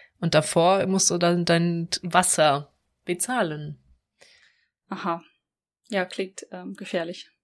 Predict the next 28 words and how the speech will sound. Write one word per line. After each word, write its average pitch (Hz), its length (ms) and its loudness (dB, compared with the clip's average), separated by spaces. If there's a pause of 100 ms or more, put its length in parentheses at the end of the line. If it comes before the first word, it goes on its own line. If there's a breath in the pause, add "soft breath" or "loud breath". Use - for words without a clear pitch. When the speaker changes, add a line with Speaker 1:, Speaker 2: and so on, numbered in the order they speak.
(340)
Speaker 1:
Ja. 208 280 4 (220 loud breath)
Speaker 2:
Äh, 240 100 8
Punkt 320 320 6
ist, 233 260 2
Getränkeautomat 214 840 4
gibt's 226 200 0
hier 226 100 6
an 220 80 4
jeder 214 180 4
Ecke. 185 300 2
Das 196 140 -4
heißt, 214 200 2 (220 loud breath)
wenn 226 100 0
man 269 160 6
hier 262 140 4
aus 269 80 0
dem 233 160 -2
Haus 285 200 6
geht 226 120 0
und 214 60 -4
so, 208 60 0
„Mist, 220 280 2
ich 202 100 -2
hab 202 100 0
nichts 214 180 0
mitgenommen“, 220 440 4
kein 285 260 4
Problem. 247 720 4